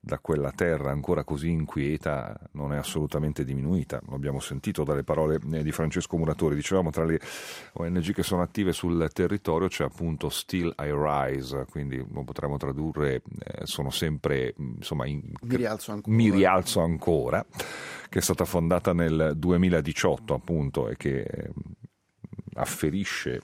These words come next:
Speaker 1: all'impegno di Nicolò Govoni, con il quale stiamo cercando di metterci in comunicazione, però chiedo aiuto allora a questo punto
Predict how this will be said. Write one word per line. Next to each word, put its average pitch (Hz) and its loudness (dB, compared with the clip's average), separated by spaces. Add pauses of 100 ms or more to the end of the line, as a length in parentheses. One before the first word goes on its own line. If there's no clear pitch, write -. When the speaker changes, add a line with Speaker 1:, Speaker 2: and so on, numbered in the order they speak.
(120)
Speaker 1:
all'impegno 69 0
di 67 -2
Nicolò 80 2
Govoni, 78 2
con 71 0
il 69 -2
quale 87 2 (140)
stiamo 113 0
cercando 87 0
di 73 -2
metterci 82 -2
in 82 0
comunicazione, 76 2
però 92 4 (560)
chiedo 98 4
aiuto 95 4
allora 80 6
a 73 0
questo 92 2
punto 92 4